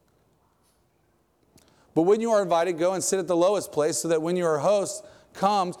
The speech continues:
he may say to you, "Friend, move up higher." Then you will be honored in the presence of all who sit at a table with you.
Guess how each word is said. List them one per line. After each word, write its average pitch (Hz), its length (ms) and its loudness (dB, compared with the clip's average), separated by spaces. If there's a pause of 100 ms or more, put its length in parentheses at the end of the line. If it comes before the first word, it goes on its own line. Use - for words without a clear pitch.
(120)
he 185 140 -2
may 180 160 0
say 202 240 0
to 185 60 -4
you, 175 100 0
"Friend, 196 400 -2 (260)
move 202 240 2
up 226 160 2
higher." 175 540 0 (200)
Then 190 140 0
you 208 60 2
will 190 80 4
be 190 180 0
honored 196 420 2
in 185 100 0
the 165 80 0
presence 190 360 0
of 160 140 -2
all 175 180 2
who 175 80 -2
sit 185 220 -2
at 175 100 2
a 151 60 0
table 190 360 2
with 180 260 0
you. 143 120 0